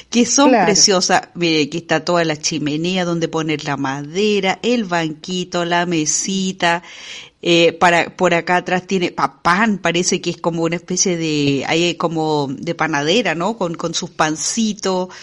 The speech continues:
Speaker 1: Qué bo-, qué bonito tejido,
Speaker 2: Una
Speaker 1: un-,
Speaker 2: sala
Speaker 1: una
Speaker 2: de tejedora, una sala
Speaker 1: Qué
Speaker 2: de tejedora.
Speaker 1: lindo.
Speaker 2: Sí.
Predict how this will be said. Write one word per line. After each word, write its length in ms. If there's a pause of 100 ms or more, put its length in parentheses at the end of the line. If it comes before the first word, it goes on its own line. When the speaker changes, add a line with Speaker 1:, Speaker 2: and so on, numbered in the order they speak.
(560)
Speaker 1:
Qué 140
bo-, 220
qué 120
bonito 600
tejido, 960
Speaker 2:
Una 180
Speaker 1:
un-, 40
Speaker 2:
sala 160
Speaker 1:
una 140
Speaker 2:
de 100
tejedora, 800 (280)
una 200
sala 240
Speaker 1:
Qué 100
Speaker 2:
de 60
tejedora. 360
Speaker 1:
lindo. 560 (200)
Speaker 2:
Sí. 240